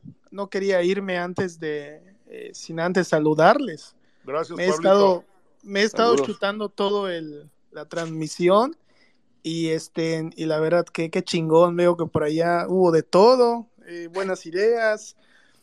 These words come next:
Speaker 1: puta, estrés, eh,
Speaker 3: Sombrerazos.
Speaker 1: gritos, todo, de todo estoy escuchando.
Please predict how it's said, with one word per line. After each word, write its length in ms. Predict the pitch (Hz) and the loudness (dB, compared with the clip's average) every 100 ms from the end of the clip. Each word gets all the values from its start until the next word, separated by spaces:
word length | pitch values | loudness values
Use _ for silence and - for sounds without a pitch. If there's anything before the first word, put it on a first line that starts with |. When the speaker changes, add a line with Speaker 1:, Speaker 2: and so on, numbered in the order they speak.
| _ | _
Speaker 1:
puta, 540 | - 190 202 175 160 - | -4 2 2 2 0 -2
estrés, 920 | 165 - 180 180 208 226 - - - | -6 0 4 4 4 2 -6 -20 -20
eh, 200 | - 170 | -12 -6
Speaker 3:
Sombrerazos. 840 | 165 113 110 107 107 123 - 127 - - - | 0 4 6 8 8 6 4 -2 -6 -2 2
Speaker 1:
gritos, 120 | 202 | 6
todo, 180 | 185 208 | 8 8
de 120 | 196 | 6
todo 400 | - 214 254 247 | 6 6 6 4
estoy 220 | 220 233 | 0 -4
escuchando. 800 | 226 - 180 - 208 247 226 | -4 -8 -8 -6 -8 -8 -10